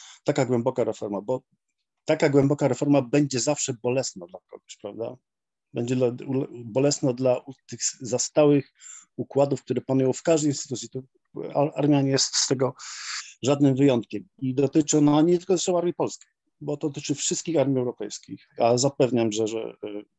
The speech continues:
że znam większość z nich, bo, y, będąc jeszcze, y, w siłach zbrojnych, y, w, w dowództwie komponentów wojsk specjalnych,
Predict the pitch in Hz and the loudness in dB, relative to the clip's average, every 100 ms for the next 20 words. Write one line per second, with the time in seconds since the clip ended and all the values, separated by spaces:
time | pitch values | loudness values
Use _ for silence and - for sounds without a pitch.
0 | _ - 123 120 120 113 120 - 110 - | _ -4 -4 0 0 0 -2 -2 -6 -6
1 | 104 117 117 - _ _ - - - - | -8 -8 -10 -12 _ _ -14 -14 -14 -20
2 | _ _ - 123 117 110 117 117 113 - | _ _ -10 -8 -6 -2 0 0 -2 -2
3 | - 110 113 113 117 113 117 - - - | -2 -2 -2 -4 -8 -8 -8 -8 -8 -12
4 | - - 113 107 117 117 113 107 - - | -8 -2 -2 0 0 0 0 -2 -4 -14
5 | - 107 107 104 101 - - - - - | -10 -4 -2 -2 -4 -10 -12 -10 -8 -10
6 | 107 113 - 110 - 117 110 110 143 123 | -4 -2 -2 -8 -6 -4 -4 -2 -2 -2
7 | - 110 113 | -2 -2 -4